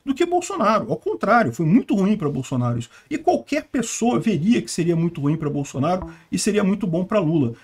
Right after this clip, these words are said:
Então faz todo o sentido do mundo, né? Não tô dizendo que tenha acontecido, mas faz todo o sentido do mundo que o pessoal do Lula pensou, "Ih, cara, mas esse pessoal vai tentar invadir aqui o Congresso, vai tentar quebrar tudo.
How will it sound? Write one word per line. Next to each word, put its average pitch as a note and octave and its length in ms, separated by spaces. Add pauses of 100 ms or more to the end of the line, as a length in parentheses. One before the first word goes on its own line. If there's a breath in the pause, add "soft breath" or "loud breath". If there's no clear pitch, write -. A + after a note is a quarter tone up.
Então C4+ 240
faz C4+ 320
todo E4+ 380
o A#3 40
sentido A3 440
do G#3 140
mundo, F#3 680 (500)
né? E3+ 320
Não B2+ 380
tô E3 140
dizendo G#3+ 180
que - 80
tenha D#4+ 160
acontecido, C#4+ 540
mas D#3+ 100
faz - 220
todo F4+ 340
o C#4 60
sentido G#3+ 360
do A3 140
mundo A#3+ 480 (260 loud breath)
que B3+ 60
o - 20
pessoal A#3 360
do A3 80
Lula A3 260
pensou, G#3 380
"Ih, A#3+ 100
cara, F3+ 240
mas E3+ 100
esse - 80
pessoal F#3+ 220
vai F#3+ 80
tentar F#3 280
invadir F3 480
aqui - 180
o E3+ 40
Congresso, E3 440
vai E3+ 80
tentar E3+ 200
quebrar F3 340
tudo. D3 320